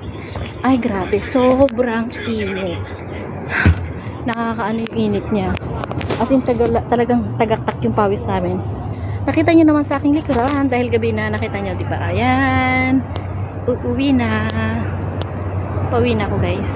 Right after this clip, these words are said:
Ayan, nakita nyo. So, ayun. Parang, ano, bitin pa ako sa paglalakad, no? Kasi,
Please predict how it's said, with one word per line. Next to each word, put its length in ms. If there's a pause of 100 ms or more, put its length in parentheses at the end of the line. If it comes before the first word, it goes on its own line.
Ayan, 240
nakita 320
nyo. 160 (1700)
So, 240
ayun. 400 (240)
Parang, 320 (240)
ano, 240
bitin 320
pa 160
ako 80
sa 160
paglalakad, 400
no? 160 (400)
Kasi, 480